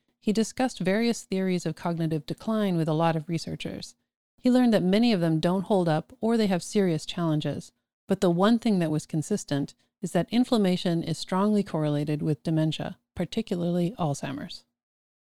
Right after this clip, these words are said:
What does this have to do with alcohol? Well, surprise,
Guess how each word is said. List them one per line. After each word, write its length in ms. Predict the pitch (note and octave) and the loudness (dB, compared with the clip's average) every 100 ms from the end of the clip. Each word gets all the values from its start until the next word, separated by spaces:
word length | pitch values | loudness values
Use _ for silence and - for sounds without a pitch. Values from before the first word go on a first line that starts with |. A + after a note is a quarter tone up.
| _ _ _ _ _ _ | _ _ _ _ _ _
What 120 | G3 G3 | -4 -2
does 160 | G#3+ | 0
this 140 | A#3 G#3+ | 0 2
have 160 | A3 | 0
to 100 | - | 0
do 200 | G3 A3 | 0 2
with 160 | G#3 G#3 | 2 2
alcohol? 560 | G3+ G#3 A#3 B3+ D4+ - _ - | 2 0 0 0 0 -4 _ -2
Well, 320 | E3+ G3+ C4 _ | 0 2 -2 _
surprise, 720 | - A3+ - C#4+ B3+ A#3 - | -6 -4 0 2 2 0 -4